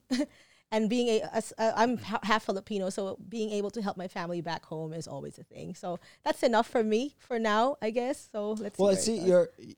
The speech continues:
Speaker 2: you're, now your family, you're in Philippines, but where originally? Manila or outside?
Speaker 1: Manila, yeah. So
Speaker 2: Oh,
Speaker 1: Manila,
Speaker 2: Manila's side.
Speaker 1: Marikina City, which is about twenty minutes away from Manila without traffic.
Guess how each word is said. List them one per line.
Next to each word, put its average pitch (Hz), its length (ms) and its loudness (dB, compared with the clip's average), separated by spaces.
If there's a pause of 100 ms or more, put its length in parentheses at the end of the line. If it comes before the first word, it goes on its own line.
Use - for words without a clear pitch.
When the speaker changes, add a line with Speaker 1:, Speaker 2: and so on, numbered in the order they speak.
Speaker 2:
you're, 156 320 2
now 160 140 2
your 165 180 2
family, 185 340 0
you're 156 200 2
in 160 100 2
Philippines, 151 480 0
but 139 140 -2
where 131 260 4
originally? 120 480 0
Manila 147 400 0
or 120 140 2
outside? 262 120 4
Speaker 1:
Manila, 185 320 2 (100)
yeah. - 140 -12
So - 120 0
Speaker 2:
Oh, 196 40 6
Speaker 1:
Manila, 370 300 8
Speaker 2:
Manila's 302 300 8
side. 370 100 4
Speaker 1:
Marikina 320 80 2
City, 262 320 -2
which 233 180 0
is 226 120 -4
about 190 260 -2
twenty 175 240 -4
minutes 160 360 -10
away 151 260 -16
from 147 240 -20 (360)
Manila 190 280 0
without 262 260 8
traffic. 185 500 0